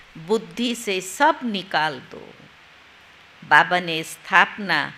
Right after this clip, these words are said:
विनाश और राजधानी का साक्षात्कार कराया है, तो वो पक्का हो गया। ये सब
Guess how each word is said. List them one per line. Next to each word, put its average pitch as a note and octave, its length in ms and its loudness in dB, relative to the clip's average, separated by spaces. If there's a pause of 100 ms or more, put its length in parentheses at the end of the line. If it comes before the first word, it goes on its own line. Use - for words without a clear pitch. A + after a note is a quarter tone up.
(380)
विनाश F3 680 2 (420)
और E3 140 2
राजधानी F#3+ 760 2
का C#3+ 320 -4 (280)
साक्षात्कार - 1000 -2
कराया - 440 -10
है, - 360 -16 (1500)
तो A3 80 2
वो C4 180 2
पक्का C4 460 2
हो G3+ 220 -2
गया। B2+ 500 -6 (840)
ये G3+ 280 2
सब C#4 460 0